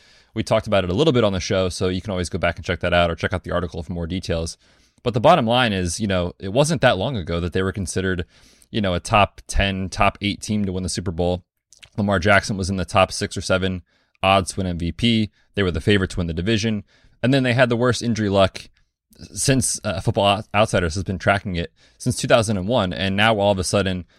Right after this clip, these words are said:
they're buried in the market. So I think it's just a value play. I know the A F C path is really difficult, but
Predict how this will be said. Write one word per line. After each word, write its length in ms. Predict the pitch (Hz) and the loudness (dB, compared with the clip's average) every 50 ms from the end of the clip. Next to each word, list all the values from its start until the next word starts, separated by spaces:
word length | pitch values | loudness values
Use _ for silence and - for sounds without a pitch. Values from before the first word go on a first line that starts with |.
| _ _ | _ _
they're 140 | - 110 107 | 0 0 2
buried 320 | 90 82 110 110 110 104 95 | 2 2 2 2 2 2 0
in 60 | 87 | -2
the 60 | 87 | -2
market. 380 | 90 92 95 92 - 87 78 73 | 0 0 0 0 0 -4 -6 -4
So 140 | - - 107 | -2 0 2
I 80 | 107 | 2
think 140 | 127 185 170 | 0 0 -2
it's 80 | 165 143 | -4 -6
just 140 | 139 - - | -4 -4 -2
a 100 | 98 90 | -2 -2
value 400 | 78 76 85 82 95 110 123 120 | 0 0 2 2 2 2 0 -2
play. 340 | - - 127 123 127 135 - _ _ _ _ _ _ _ | -2 0 0 0 0 -2 -6 _ _ _ _ _ _ _
I 60 | - 101 | -2 0
know 180 | 104 113 120 | 4 4 4
the 140 | 117 117 110 | 4 4 2
A 140 | 110 107 107 | 2 2 0
F 80 | 101 | 0
C 400 | - - 107 101 101 98 92 78 - _ - - - _ | -2 -4 -4 -2 -2 -4 -4 -6 -10 _ -16 -18 -16 _
path 320 | - - 101 101 98 - | 0 4 4 4 4 2
is 160 | - 92 82 | -2 -6 -4
really 140 | 92 87 82 | -4 -4 -2
difficult, 520 | 78 - - - - 120 117 - - - - _ _ _ _ _ _ | -2 -2 -2 0 0 0 0 0 -2 -6 -14 _ _ _ _ _ _
but 260 | - 117 110 101 - | 6 6 6 6 4